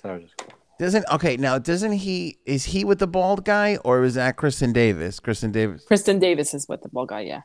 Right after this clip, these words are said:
Speaker 2: Oh, yeah, okay.
Speaker 1: There was another bald guy, though.
Speaker 3: Harry.
Speaker 1: There were two bald guys.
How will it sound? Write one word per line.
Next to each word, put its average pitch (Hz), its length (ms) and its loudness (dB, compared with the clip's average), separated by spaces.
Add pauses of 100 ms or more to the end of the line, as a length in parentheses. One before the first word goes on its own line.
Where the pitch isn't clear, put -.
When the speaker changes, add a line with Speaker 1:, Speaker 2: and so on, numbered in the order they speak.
(100)
Speaker 2:
Oh, 104 160 2
yeah, 92 320 -2
okay. 98 280 -2
Speaker 1:
There 170 100 4
was 160 100 2
another 190 280 4
bald 113 360 4
guy, 95 240 -4
though. 87 80 -8
Speaker 3:
Harry. 185 460 6 (960)
Speaker 1:
There 117 80 -12
were - 60 -16
two 170 140 0
bald 101 300 -2
guys. 80 220 -10